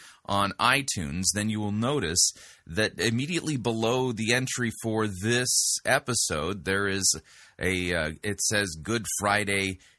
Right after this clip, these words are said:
hymns for, uh, Good Friday Fighting for the Faith. And it's a P D F that you can download so that you can sing along. All the hymns are in the public domain.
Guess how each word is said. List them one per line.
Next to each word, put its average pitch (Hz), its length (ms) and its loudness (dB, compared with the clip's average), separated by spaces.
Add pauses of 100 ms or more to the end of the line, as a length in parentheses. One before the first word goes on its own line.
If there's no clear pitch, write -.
hymns 104 560 2 (260)
for, 101 640 0
uh, 87 240 0
Good 101 240 -4 (100)
Friday 95 540 0 (140)
Fighting 95 260 2
for 95 140 -8
the 90 140 -4
Faith. 92 320 -2
And 87 140 -4
it's 90 160 -2
a - 40 -6
P - 240 -8
D 143 160 0
F 127 180 2 (320)
that 98 200 -4
you 101 80 -4
can 92 180 -2
download 120 540 2
so - 140 -2
that 87 180 -6
you - 60 -10
can 82 120 -6
sing 110 220 2
along. 107 300 0
All 87 140 0
the 78 100 -4
hymns 104 320 0
are 92 120 0
in 87 80 -2
the 85 80 -4
public 104 360 -2
domain. 101 440 -2